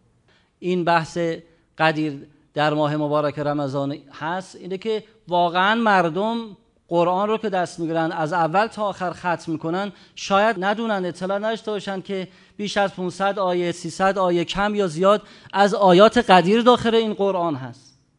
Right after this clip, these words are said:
وقتی قرآن رو ختم می‌کنه،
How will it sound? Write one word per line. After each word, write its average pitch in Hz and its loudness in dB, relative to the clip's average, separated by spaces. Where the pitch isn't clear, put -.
وقتی 202 0
قرآن 208 6
رو 196 2
ختم 190 0
می‌کنه، 226 -2